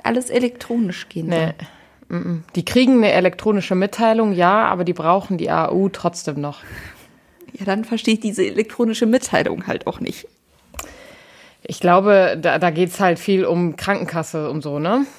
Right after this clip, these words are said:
Speaker 2: Also da musst du ja auch nichts mehr hinschicken, weil da geht's ja auch elektronisch schon hin.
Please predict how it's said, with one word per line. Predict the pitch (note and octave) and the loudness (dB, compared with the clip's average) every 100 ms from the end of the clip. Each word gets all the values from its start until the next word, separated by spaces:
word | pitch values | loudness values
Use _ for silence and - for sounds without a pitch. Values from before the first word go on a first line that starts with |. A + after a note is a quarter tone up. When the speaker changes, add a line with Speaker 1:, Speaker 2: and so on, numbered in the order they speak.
| - | -10
Speaker 2:
Also | E3 D#3+ | -6 -4
da | E3 E3 | 2 4
musst | F#3 - | 4 2
du | |
ja | F3+ D3+ | 2 4
auch | E3+ | 4
nichts | F3 - | 0 -4
mehr | D#3 | -4
hinschicken, | E3 D#3+ F#3 G3+ G#3+ | -2 -4 -4 -2 0
weil | E3 | 2
da | D#3 | 2
geht's | D#3 E3+ - | 2 -2 -2
ja | E3+ | -2
auch | D3+ D#3+ | -2 -2
elektronisch | D3 D3+ - E3 D#3 D3 | -4 -4 -4 -4 -4 -6
schon | D#3 | -8
hin. | D3 D3+ C#3+ | -6 -6 -8